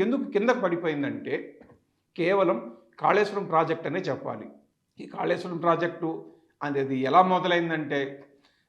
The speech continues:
తనకు కావాల్సిన రీతిలో స్థలాలు మార్చుకున్నారు, తనకు కావాల్సిన పద్ధతిలో డిజైన్లు మార్పించుకున్నారు, తనకు కావాల్సిన పద్ధతిలో అంచనాలు తయారు చేసుకుని తనకి ఇష్టమైన వాళ్ళతోనే మళ్ళీ అంచనాలు సవరింపజేసుకున్నారు.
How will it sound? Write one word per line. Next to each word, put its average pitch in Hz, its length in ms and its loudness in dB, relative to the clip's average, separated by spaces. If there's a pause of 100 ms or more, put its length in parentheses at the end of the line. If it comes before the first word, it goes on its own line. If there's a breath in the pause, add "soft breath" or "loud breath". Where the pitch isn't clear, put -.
(160)
తనకు 156 220 -2
కావాల్సిన 165 540 4
రీతిలో 160 380 0 (360)
స్థలాలు 156 400 4
మార్చుకున్నారు, 151 760 -4 (440)
తనకు 147 240 -4
కావాల్సిన 170 420 4
పద్ధతిలో 151 440 0
డిజైన్లు 156 420 -2
మార్పించుకున్నారు, 147 840 -2 (480 loud breath)
తనకు 160 240 0
కావాల్సిన 180 460 6
పద్ధతిలో 165 420 0
అంచనాలు 165 420 0
తయారు 151 320 2
చేసుకుని 156 600 -6 (240)
తనకి 190 200 -2
ఇష్టమైన 220 380 0
వాళ్ళతోనే 202 440 4
మళ్ళీ 208 260 2
అంచనాలు 196 360 2
సవరింపజేసుకున్నారు. 147 1000 -2